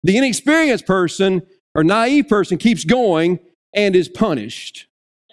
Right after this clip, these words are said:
He said, "I'm dumb and tough, man. I'm dumb and tough. I live the life of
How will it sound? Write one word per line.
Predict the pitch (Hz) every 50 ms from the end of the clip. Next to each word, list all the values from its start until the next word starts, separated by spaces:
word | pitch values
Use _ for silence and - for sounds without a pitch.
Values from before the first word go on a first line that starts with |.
| _ _ _ _ _ _ _ _ _ _ _ _ _ -
He | 170 175
said, | - 185 151
"I'm | 147
dumb | 139 190 208 220
and | 220 -
tough, | - - 214 180 156 -
man. | - 151 156 151
I'm | 139
dumb | 123 175 180 185
and | 180 -
tough. | - - 196 160 123 110 - - - - _ _ _ _ _ _ _ _ _ - - -
I | 160 175 208 220 233 247
live | 247 233 233 240 240 196
the | 214 202
life | 208 220 220 202 185 175 156 147 -
of | 180 165 151 135